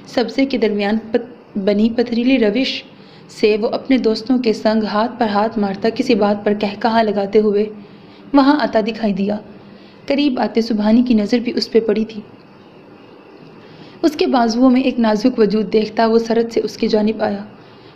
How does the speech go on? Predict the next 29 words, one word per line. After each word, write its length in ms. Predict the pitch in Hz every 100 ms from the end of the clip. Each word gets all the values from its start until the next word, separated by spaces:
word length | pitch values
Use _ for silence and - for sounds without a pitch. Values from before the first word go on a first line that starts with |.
| -
महरमा 280 | 226 220 226
के 140 | 226
चेहरे 260 | 233 220 214
पर 160 | 214
नज़र 240 | 208 208 214
पड़ते 280 | 208 202 214
ही 200 | 202 208
उसकी 300 | 226 - 240
सारी 400 | - 226 233 254
शोखी 440 | - 208 202 220
हवा 260 | 202 208 214
हुई 180 | 214
थी। 240 | 196 208 208 - - - -
"भाई, 360 | 196 208 254 262 -
आप 180 | 254 247
यहाँ 220 | 262 277
कैसे 340 | 269 294 - 277
और 160 | 254
ये?" 360 | 240 247 330 - - - - -
उसकी 280 | 269 - 226
बात 380 | 190 202 208 -
पूरी 200 | 233 233
करने 280 | 226 208
से 120 | 226 233
पहले 300 | 214 208 220
ही 140 | 208
मनसब 360 | 202 202 226 226
चीखा 320 | 220 - 240
था, 160 | 226